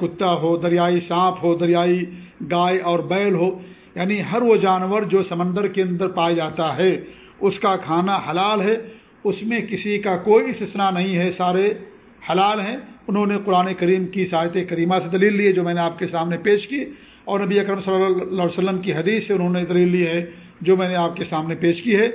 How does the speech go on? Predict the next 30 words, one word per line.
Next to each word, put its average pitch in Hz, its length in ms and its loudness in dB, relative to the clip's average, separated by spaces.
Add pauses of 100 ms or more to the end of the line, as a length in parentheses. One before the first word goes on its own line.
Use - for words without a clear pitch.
(340)
یہ 180 160 2
شافعیہ 180 540 0 (120)
کا 165 160 0
کہنا 165 460 -2
ہے، 165 100 -6
مالکیہ 170 520 0
کا، 170 300 0 (340)
اور 202 180 2
اس 202 100 4
طریقے 185 400 2
سے 185 140 -2
امام 170 240 0
اوزاعی 175 400 2
اور 170 140 2
امام 170 160 0
ابن 165 180 -2 (120)
حزم 180 220 -2
وغیرہ 165 300 0
کے 165 220 -4
قول 185 180 2
ہے 214 140 2 (320)
کہ 190 160 -2
سمندر 180 360 0
کے 175 120 -6
اندر 170 160 -2
پائے 170 260 -2
جانے 170 260 -2
والے 202 300 2 (340)
تمام 196 400 0
جانور 175 400 0